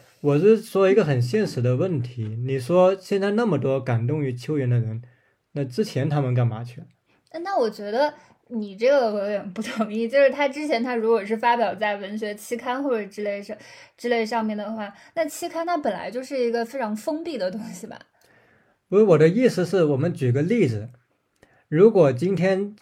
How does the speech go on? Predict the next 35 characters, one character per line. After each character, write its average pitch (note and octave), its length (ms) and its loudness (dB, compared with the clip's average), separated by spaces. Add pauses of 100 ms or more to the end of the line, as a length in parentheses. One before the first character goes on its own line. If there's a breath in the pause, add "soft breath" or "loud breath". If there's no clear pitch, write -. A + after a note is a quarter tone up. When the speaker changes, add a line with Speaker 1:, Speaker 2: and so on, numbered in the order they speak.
(120)
Speaker 1:
这 G#3 100 -2
个 F#3 160 4
书 E3+ 240 -2
不 A#2+ 240 0
叫 E3 220 4
秋 C3 320 -2
元， G#2+ 300 -2 (1080)
叫 G3 280 8
一 D#3+ 100 4
个 E3 300 8
可 C3+ 100 0
能 B2 220 4
比 B2 100 2
较， C3+ 500 2
呃， C3+ 120 -6
普 B2 200 -8
通 D3 240 -4
的 D#3+ 80 -2
名 A2+ 300 -2
字， C#3 300 -2 (340)
也 C#3 160 2
没 D#3 160 6
有 G3+ 100 8
一 E3+ 40 8
个 G3+ 120 4
好 A#2+ 300 0
的 A#2+ 80 0
出 D3 180 -2
版 F3+ 160 6
品 C3+ 220 0
牌 B2 400 -2
为 F3 140 0
它 D#3+ 120 2
宣 F3+ 380 0
传。 A2+ 380 -8